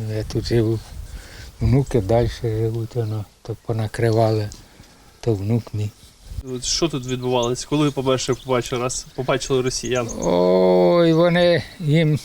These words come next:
Speaker 1: вони туди пройшли на Ніколаїв, їх там розбили половину. І вони через Дадобрид, колона. Та там, мабуть, три чи чотири часа йшла колона. Заїхали сюди. Тут вони, їх тут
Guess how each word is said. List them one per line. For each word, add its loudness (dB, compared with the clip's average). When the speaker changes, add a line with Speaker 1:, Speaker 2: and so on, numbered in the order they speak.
Speaker 1:
вони 4
туди 4
пройшли 2
на 4
Ніколаїв, 4
їх 4
там 2
розбили 4
половину. 2
І 2
вони 4
через 0
Дадобрид, 2
колона. 4
Та 4
там, 2
мабуть, 2
три 2
чи 0
чотири -2
часа 0
йшла -2
колона. -4
Заїхали 4
сюди. -2
Тут 0
вони, 4
їх 4
тут 0